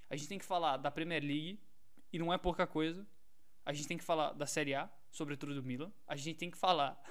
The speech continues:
<laughs> do Mbappé ficando no P S G. A gente tem que fazer uma pequena prévia. Uma pequena prévia por quê? Porque ainda vai ter podcast antes do jogo,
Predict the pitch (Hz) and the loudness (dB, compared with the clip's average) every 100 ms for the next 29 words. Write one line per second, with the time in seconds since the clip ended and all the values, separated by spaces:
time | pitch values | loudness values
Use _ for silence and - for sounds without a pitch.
0 | 123 170 - 160 151 165 170 165 165 180 | -8 -8 -10 -10 0 2 6 6 8 6
1 | 214 196 185 180 170 160 165 156 147 147 | 6 2 2 2 -2 0 0 0 -2 -2
2 | 180 - 156 165 160 180 - 185 151 160 | -2 0 0 0 -2 -6 0 0 2 -2
3 | 165 240 415 403 - 392 - 466 294 - | -4 -2 -2 -2 -4 -6 2 6 6 6
4 | 202 175 147 139 131 - - - - 381 | 6 6 6 0 -4 -8 -14 -14 -12 -4
5 | 277 269 269 277 254 269 269 262 214 185 | -2 0 0 0 2 4 4 0 -2 0
6 | 185 302 349 339 302 294 269 294 220 208 | 0 -2 -2 2 4 4 2 0 0 2
7 | 160 - - 139 - - 175 160 - 160 | 2 0 -6 -10 -10 -6 -2 -2 -2 0
8 | 156 156 147 | 2 2 0